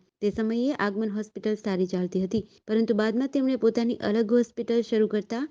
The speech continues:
તેનો રાગ દ્વેષ રાખી આ ઝપાઝપી કરવામાં આવી હોવાની ફરિયાદમાં ઉલ્લેખ છે. ચોટીલા પોલીસે કલમ ત્રણસો ત્રેવીસ, પાંચસો ચાર,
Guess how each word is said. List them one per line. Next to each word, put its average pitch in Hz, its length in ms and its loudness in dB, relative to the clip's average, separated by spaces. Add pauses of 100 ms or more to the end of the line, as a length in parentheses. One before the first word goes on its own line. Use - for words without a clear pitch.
(160)
તેનો 208 260 2
રાગ 208 340 -2
દ્વેષ 208 260 2
રાખી 202 440 0
આ 196 100 -2
ઝપાઝપી 196 600 -2
કરવામાં 196 440 0
આવી 190 280 -2
હોવાની 226 360 2 (240)
ફરિયાદમાં 240 520 0
ઉલ્લેખ 180 320 0
છે. - 200 -8 (260)
ચોટીલા 208 380 2
પોલીસે 262 440 2
કલમ 226 300 -2
ત્રણસો 202 400 0
ત્રેવીસ, 196 520 0
પાંચસો 190 380 -2
ચાર, 196 300 -4